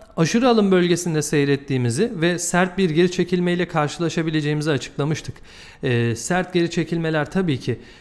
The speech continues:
çok ciddi bir, e, görüntüye sebebiyet vermeyecektir. Şu anda İran'dan da gelen açıklama bunu gösteriyor. Bakın,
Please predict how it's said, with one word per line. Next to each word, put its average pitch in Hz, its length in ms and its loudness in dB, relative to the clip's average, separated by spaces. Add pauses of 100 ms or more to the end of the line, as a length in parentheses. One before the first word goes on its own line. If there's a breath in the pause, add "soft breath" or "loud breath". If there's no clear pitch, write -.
(100)
çok 180 280 0
ciddi 147 460 -2
bir, 175 380 0
e, 131 680 0 (340 loud breath)
görüntüye 147 520 2
sebebiyet 151 600 0
vermeyecektir. 143 760 0 (140)
Şu - 200 0
anda 147 340 0 (260 loud breath)
İran'dan 147 600 2
da 127 60 0
gelen 123 280 0
açıklama 135 560 -4
bunu 135 160 0
gösteriyor. 98 520 -4 (300 loud breath)
Bakın, 131 320 -2